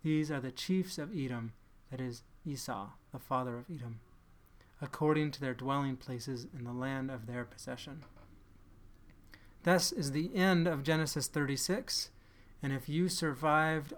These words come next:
all of that, you are amazing. And I was probably inconsistent with some of the names because that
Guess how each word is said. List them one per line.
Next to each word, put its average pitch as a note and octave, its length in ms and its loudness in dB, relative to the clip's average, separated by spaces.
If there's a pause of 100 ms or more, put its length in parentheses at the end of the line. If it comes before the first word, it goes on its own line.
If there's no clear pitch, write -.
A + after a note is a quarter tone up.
all D#3 300 4
of C#3 160 -2
that, D3 500 -2 (640)
you D3+ 260 0
are D3 180 2
amazing. B2+ 720 -2 (580)
And C3+ 260 0
I D3 100 0
was C3+ 160 -2
probably D3 340 2
inconsistent C3 520 -6
with A#2 120 -4
some B2+ 180 -4
of A#2+ 60 -4
the A#2+ 60 -4
names A#2 300 -4
because A#2 320 -8
that C3+ 420 -4